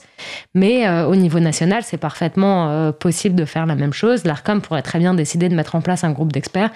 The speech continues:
pour l'aider à décider qui ils doivent poursuivre, pour l'aider à, à décider quels sont les sujets difficiles,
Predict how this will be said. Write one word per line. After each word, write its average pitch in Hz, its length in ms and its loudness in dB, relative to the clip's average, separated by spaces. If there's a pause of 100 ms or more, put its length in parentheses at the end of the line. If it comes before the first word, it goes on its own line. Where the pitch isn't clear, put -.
(360)
pour 185 160 0
l'aider 180 460 2
à 165 100 0
décider 165 540 0
qui 180 260 0
ils 160 60 4
doivent 151 220 -2
poursuivre, 220 500 -2
pour 160 140 -4
l'aider 156 260 0
à, 139 100 0 (240)
à 156 140 -4
décider 156 420 -2
quels 160 160 -4
sont - 160 -2
les 147 140 2
sujets 185 420 0
difficiles, 170 960 0